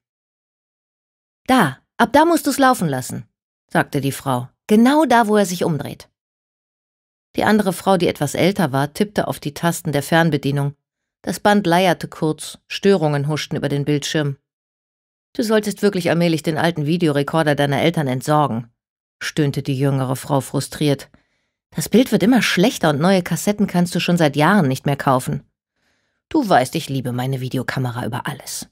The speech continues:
widersprach die Ältere. „Mit dem Handy kann jeder filmen. Und jetzt sei still, ich will das hören.“ „Und so erkläre ich Rita Buffridge zum neunten Mal in Folge zur Käsekuchenkönigin der Region Greater Cornwall“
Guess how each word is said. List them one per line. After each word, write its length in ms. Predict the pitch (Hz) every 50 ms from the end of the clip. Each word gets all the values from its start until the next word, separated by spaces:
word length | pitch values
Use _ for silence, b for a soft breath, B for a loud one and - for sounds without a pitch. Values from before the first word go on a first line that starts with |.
| _ _ _ _ _ _ _ _
widersprach 560 | - - - 127 131 - - - 143 131 -
die 160 | - - 139
Ältere. 480 | 117 120 131 131 - 139 135 135 147 - _ _ _ _ _ _ _ _ -
„Mit 140 | 202 202 -
dem 120 | 190 156
Handy 300 | 143 156 180 214 208 160
kann 200 | - - 139 135
jeder 300 | 139 151 165 147 135 127
filmen. 420 | - - 135 127 120 107 98 - _
Und 120 | - 165 165
jetzt 180 | 190 190 -
sei 120 | - 151 143
still, 280 | - - - 180 160
ich 140 | 120 127 -
will 80 | 170 156
das 180 | 139 131 -
hören.“ 300 | - 160 131 117 131 135 _ _ _ _ _ _ _ _ _ _ _ _ _ _ _ _ _ _ _ _ _ _ _ _ _ _
„Und 240 | - 214 226 208 -
so 180 | - 247 330
erkläre 480 | 285 294 320 - 254 202 185 180 170 147
ich 160 | 151 151 156
Rita 300 | 160 233 339 349 - 339
Buffridge 580 | 254 214 170 151 - - 147 135 - - - -
zum 280 | - - 165 156 160 165
neunten 400 | 202 247 302 339 - - 311 302
Mal 180 | 262 262 262
in 120 | 254 254 240
Folge 400 | - - 190 190 185 175 185 175
zur 180 | - 165 147
Käsekuchenkönigin 1300 | 143 - - 226 247 247 226 226 214 - 214 196 180 196 175 175 - 190 185 185 185 165 165 175 170
der 120 | 151 139 131
Region 480 | 143 139 131 156 185 190 190 190 180
Greater 440 | 143 - 180 196 247 - - - 247
Cornwall“ 720 | 247 - 240 175 135 127 131 147 147 139 107 - - 151